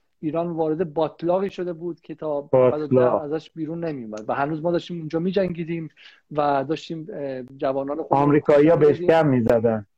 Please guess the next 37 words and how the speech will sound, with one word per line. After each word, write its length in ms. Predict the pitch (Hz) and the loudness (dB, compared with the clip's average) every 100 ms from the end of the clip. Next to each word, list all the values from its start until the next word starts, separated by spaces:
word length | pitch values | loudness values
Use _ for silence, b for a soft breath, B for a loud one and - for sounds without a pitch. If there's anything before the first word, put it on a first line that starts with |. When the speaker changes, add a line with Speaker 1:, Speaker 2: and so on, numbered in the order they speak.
| _ _ _ - | _ _ _ -2
Speaker 2:
آمریکایی‌ها 640 | 139 143 139 143 143 156 | 2 2 4 4 6 6
Speaker 1:
جوانان 140 | 139 | 6
Speaker 2:
بشکم 180 | 127 139 | 4 0
Speaker 1:
افغانستان 300 | 131 117 110 | 0 2 0
هم 60 | 117 | 0
Speaker 2:
می‌زدن. 160 | 110 135 | -2 -6
Speaker 1:
کشته 200 | - 139 | -12 -12
می‌دادیم. 360 | 120 113 113 - _ b b _ | -12 -16 -20 -20 _ b b _
برای 140 | 180 175 | -2 0
همین 260 | 214 240 | -2 -6
این 160 | 254 226 | -8 -8
روزها 560 | 208 180 190 208 220 208 _ _ _ _ _ _ | -8 -10 -6 -6 -6 -10 _ _ _ _ _ _
چند 280 | - 208 202 | -12 -12 -10
نکته 180 | 180 185 | -12 -14
اتفاق 380 | 165 143 135 131 | -16 -16 -16 -16
افتاد. 340 | - 143 139 | -18 -18 -6
یکی 180 | 156 196 | -4 -2
اینکه 400 | 185 180 196 180 b b b b b - | -2 2 2 0 b b b b b -6
تمامی 460 | 170 185 190 240 | 0 2 0 0
رسانه‌ها 640 | 220 214 190 175 151 190 190 | -2 -2 -6 -6 -6 -4 -4
در 300 | 180 165 - _ _ | -6 -8 -12 _ _
چند 200 | 156 156 | -12 -10
ماه 220 | 175 202 | -10 -8
گذشته 500 | 170 160 - 175 175 | -10 -12 -12 -10 -6
دست 300 | 180 180 - | -4 -4 -6
به 80 | 165 | -10
دست 240 | 165 - | -10 -10
همدیگه 360 | 156 147 135 180 | -12 -10 -10 -8
دادن 320 | 170 165 151 | -8 -8 -10
تا 140 | 156 | -4
یک 160 | 175 175 | -4 -4
موضوع 340 | 170 147 180 | -10 -6 -4
رو 260 | 175 175 156 _ _ - | -2 -2 -4 _ _ -10
از 180 | 147 - | -10 -6
چشم 260 | 185 - | -8 -8
شما 220 | - 160 | -6 -2
مخاطبان 680 | 165 - 143 147 151 156 156 | -2 -4 -4 0 0 -2 -6